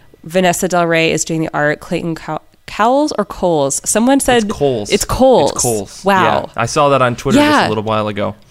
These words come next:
Speaker 1: Right. I was thought, I was like, "Oh my God, have I been saying it wrong?" And I apparently have been. Clayton Coles.
Speaker 2: Same here.
Speaker 1: Sorry, Clayton. Love your lettering.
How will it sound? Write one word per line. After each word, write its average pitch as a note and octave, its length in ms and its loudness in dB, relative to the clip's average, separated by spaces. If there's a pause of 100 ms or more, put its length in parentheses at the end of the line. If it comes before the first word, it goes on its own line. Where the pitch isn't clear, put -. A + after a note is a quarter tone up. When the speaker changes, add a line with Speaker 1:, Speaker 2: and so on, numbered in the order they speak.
(140)
Speaker 1:
Right. D#4 380 2
I A3+ 100 2
was C4+ 180 2
thought, D#4 240 4
I - 20 2
was A3+ 140 0
like, B3 180 2
"Oh F#3+ 40 2
my A3 140 4
God, B3 140 4
have G3 100 2
I D#3 120 2
been F3+ 100 0
saying D4 260 2
it D#4 60 6
wrong?" D#4 320 4
And F3+ 140 0
I D3 80 -2
apparently E3+ 520 0
have D3+ 220 0
been. F#2 260 -4
Clayton G#3 340 -4
Coles. D3+ 200 -2
Speaker 2:
Same B2 120 0
here. G2+ 260 -2 (340)
Speaker 1:
Sorry, A3 360 2
Clayton. F#3+ 540 0 (120)
Love F#3+ 180 -2
your G#3 140 2
lettering. E3+ 500 2